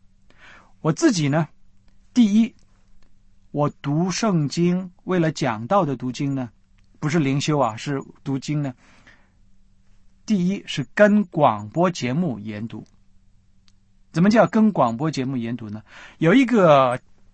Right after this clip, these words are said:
广播节目叫《生活心得》呀，它是英语节目，《Insight for Living》。这个节目呢，是美国牧师施温德牧师的讲道。那我曾经呢，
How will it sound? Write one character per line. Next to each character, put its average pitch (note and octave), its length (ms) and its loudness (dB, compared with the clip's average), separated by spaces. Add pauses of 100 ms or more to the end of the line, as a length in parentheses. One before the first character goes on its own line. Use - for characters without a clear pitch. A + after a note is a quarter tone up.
广 C3+ 260 2
播 F3 100 2
节 C3 140 -2
目 C#3+ 160 -2
叫 B2+ 220 -2
《生 A3+ 480 4
活 B2+ 260 -4
心 F#3 380 -2
得》 G#2+ 200 -8
呀， G#2 140 -10
它 C3 140 -6
是 C#3 140 -6
英 G3+ 220 2
语 B2 80 -2
节 G#2+ 160 -12
目， A2+ 200 -6
《Insight F#3 580 0
for C#3+ 260 -4
Living》。 B2+ 340 -4 (500)
这 D4+ 140 4
个 A3+ 100 6
节 D#3+ 180 0
目 F#3+ 200 2
呢， C#3 180 -2 (320)
是 - 420 0 (220)
美 C3+ 280 -2
国 D3+ 180 0
牧 G3+ 200 4
师 D#3 240 -2
施 - 260 -2
温 G3+ 220 4
德 C3 160 -2
牧 D#3 240 -2
师 C#3+ 360 -6
的 A2 300 -4 (300)
讲 G2 340 -4
道。 C#3 220 -2 (760)
那 G3+ 160 6
我 E3+ 120 2
曾 E3+ 220 0
经 A#3 180 2
呢， F#3+ 140 0